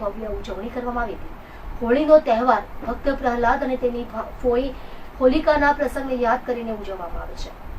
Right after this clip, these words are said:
ભગવાન દ્વારા મળેલા વરદાનનો દુરુપયોગ કરનારી હોલિકા આગમાં ભસ્મીભૂત થઈ ગઈ હતી અને ભક્ત પ્રહલાદનું અગ્નિથી એક પણ વાળ પાકો થયો ન હતો.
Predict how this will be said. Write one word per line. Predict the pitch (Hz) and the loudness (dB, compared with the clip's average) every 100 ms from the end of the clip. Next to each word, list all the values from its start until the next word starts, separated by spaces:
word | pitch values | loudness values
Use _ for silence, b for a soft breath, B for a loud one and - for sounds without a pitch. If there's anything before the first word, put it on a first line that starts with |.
| - | -8
ભગવાન | 190 254 269 | 0 4 4
દ્વારા | 285 277 | 4 2
મળેલા | 277 247 254 262 254 240 | 4 2 2 4 2 2
વરદાનનો | 220 226 226 247 233 226 | -4 -2 0 0 -2 -4
દુરુપયોગ | 214 - 262 262 | -8 -6 -6 -4
કરનારી | 240 220 226 226 | -2 -2 -2 -6
હોલિકા | 196 196 226 226 226 233 B B B - | -6 -6 -4 -2 0 -2 B B B -4
આગમાં | 220 247 247 233 254 233 | 2 2 2 2 0 -2
ભસ્મીભૂત | 220 247 240 - 277 | -6 -2 -2 -2 -4
થઈ | 302 | -4
ગઈ | 320 277 | -2 -2
હતી | - - - | -4 -12 -8
અને | 208 220 | -6 -4
ભક્ત | 262 311 - | -4 -4 0
પ્રહલાદનું | 277 262 262 285 285 269 | 0 4 2 2 0 -2
અગ્નિથી | 254 262 254 247 | -2 -4 0 0
એક | 254 - | 2 4
પણ | 311 247 220 | 4 4 2
વાળ | 226 - - - | 2 2 -4 -4
પાકો | - - 254 | -4 -4 -6
થયો | 214 180 | -8 -10
ન | - | -12
હતો. | - | -12